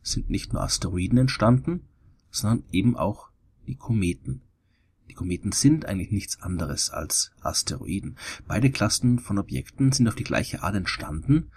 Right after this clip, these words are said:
aber an unterschiedlichen Orten. Die Kometen haben sich weiter weg von der Sonne gebildet, dort, wo es so kalt ist, dass das Gas in gefrorener Form vorliegt. Hier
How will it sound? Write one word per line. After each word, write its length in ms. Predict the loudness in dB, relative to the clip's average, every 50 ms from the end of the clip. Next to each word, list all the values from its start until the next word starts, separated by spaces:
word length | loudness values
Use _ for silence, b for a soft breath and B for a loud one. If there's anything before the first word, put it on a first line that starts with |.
| b b b b
aber 380 | b -2 0 0 2 2 2 2
an 120 | 2 0
unterschiedlichen 760 | 2 4 4 4 6 4 2 2 2 0 0 2 2 0 0 0
Orten. 480 | 0 0 0 0 0 -4 -8 -10 -10 -12 _ _ _ _ _ _ _ -12
Die 60 | -8 -6
Kometen 440 | -4 -2 0 0 0 0 2 2
haben 140 | 2 2 2
sich 180 | 0 -2 -4 -2
weiter 320 | -2 -2 -2 0 0 0
weg 320 | 0 0 -2 -2 -8 -20 _ _ _ _ _
von 180 | -12 -8 -6 -4
der 120 | -2 -2
Sonne 260 | -2 0 0 -2 -2
gebildet, 460 | -4 -4 -4 -2 -2 -2 -2 -6 -8 -4
dort, 300 | 0 2 2 2 2 0 -4
wo 80 | -6
es 140 | -2 -2 -2
so 100 | -2 -2
kalt 340 | -4 -2 2 2 2 4 4
ist, 280 | 2 2 2 0 -4 B B B B B B B B
dass 100 | -4 -2
das 220 | 0 0 0 0 0
Gas 320 | 2 4 4 4 4 2
in 160 | 2 0 0
gefrorener 680 | 0 -2 -4 -6 -6 -2 2 4 6 6 6 6 4 4
Form 440 | 0 0 0 2 2 4 2 0 -2 -8 _ _ _ _
vorliegt. 580 | -12 -8 -6 -4 -4 -6 -8 -10 -14 -20 _ B B B B B B B B
Hier 320 | B 6 8 8 8 8